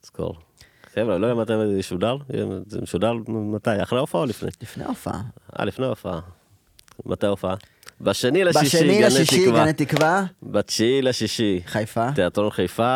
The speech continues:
Speaker 2: אה.
Speaker 1: בשמונה עשרה לשישי, באר שבע. הופעה גדולה בשלושים לשביעי. יש לכם זמן להתכונן, עניינים.
Speaker 2: צפון, מרכז ודרום, יש לכם הופעה בכל מקום.
Speaker 1: יאללה, תבואו, חבר'ה.
Speaker 2: תודה רבה שהתארחת, ברקו.
Speaker 1: תודה לכולם, ותעקבו אחרי להקה,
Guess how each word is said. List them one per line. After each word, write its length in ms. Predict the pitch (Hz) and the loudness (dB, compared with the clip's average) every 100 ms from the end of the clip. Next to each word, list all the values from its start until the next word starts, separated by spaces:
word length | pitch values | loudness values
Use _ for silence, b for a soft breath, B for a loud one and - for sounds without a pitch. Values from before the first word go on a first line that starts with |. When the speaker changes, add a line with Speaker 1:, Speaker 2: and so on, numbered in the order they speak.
| 135 | 0
Speaker 2:
אה. 60 | |
Speaker 1:
בשמונה 460 | 117 113 - 95 120 | -2 -2 0 0 0
עשרה 200 | 131 127 | 0 0
לשישי, 440 | 117 - 110 117 104 | 0 -2 -4 -2 0
באר 200 | 104 98 | 0 0
שבע. 440 | - 104 98 95 - B B | -2 0 0 -2 -4 B B
הופעה 420 | - 92 - 95 104 | -8 -6 0 0 2
גדולה 280 | 98 101 | 0 0
בשלושים 500 | 98 92 85 87 110 | 0 -2 -4 -2 -2
לשביעי. 380 | 92 - 92 98 | -2 -2 -2 -2
יש 120 | 85 107 | -2 -4
לכם 220 | 117 95 | -2 -2
זמן 220 | 95 101 | -2 -2
להתכונן, 580 | 90 - 90 107 117 98 | -2 -2 0 0 0 0
עניינים. 480 | 92 92 120 160 165 - | 0 0 0 -2 -4 -8
Speaker 2:
צפון, 340 | 117 - 175 | -4 -2 -2
מרכז 260 | 143 165 143 | -2 -2 -2
ודרום, 400 | 123 123 160 180 | -2 -2 0 0
יש 120 | 165 | 0
לכם 160 | - 143 | 0 0
הופעה 520 | 127 - 143 165 190 | 0 0 2 2 2
בכל 380 | 151 - 175 180 | 0 0 2 2
מקום. 380 | 160 - 110 104 - | 0 -2 -4 -6 -6
Speaker 1:
יאללה, 260 | 80 82 80 | -2 -2 -2
תבואו, 360 | 82 78 78 | -2 -2 -2
חבר'ה. 360 | 78 80 76 - - | -2 -6 -6 -8 -8
Speaker 2:
תודה 220 | 113 131 | -4 0
רבה 120 | 151 | 0
שהתארחת, 480 | 156 139 120 131 127 | 0 0 0 -2 -2
ברקו. 420 | 110 113 117 113 113 _ _ | -4 -4 -4 -10 -10 _ _
Speaker 1:
תודה 260 | - 73 85 | -12 -4 -4
לכולם, 560 | 90 - 87 87 92 90 | -4 -4 -2 0 0 -4
ותעקבו 420 | 82 82 - 156 | -2 -4 -2 -4
אחרי 220 | 190 185 | -2 -4
להקה, 320 | 180 175 175 | -2 -4 -4